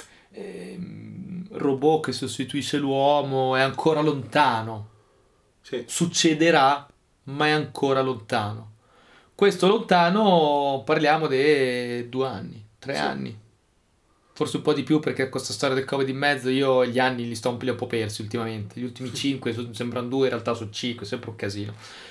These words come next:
Speaker 1: Però, insomma, mm, eh, abbiamo tolto degli anni dal calendario.
Speaker 2: Sì,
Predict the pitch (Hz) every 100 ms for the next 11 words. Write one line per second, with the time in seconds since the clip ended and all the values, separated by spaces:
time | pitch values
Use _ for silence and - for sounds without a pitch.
0 | - _ 220 208 175 175 156 143 135 131
1 | 131 131 131 139 151 175 175 _ _ _
2 | _ _ _ - - - - - - -
3 | - - - - - - - - - -
4 | - - - - 175 196 185 - - 180
5 | 180 165 151 196 175 170 160 160 165 156
6 | 165 156 123 123 107 - 254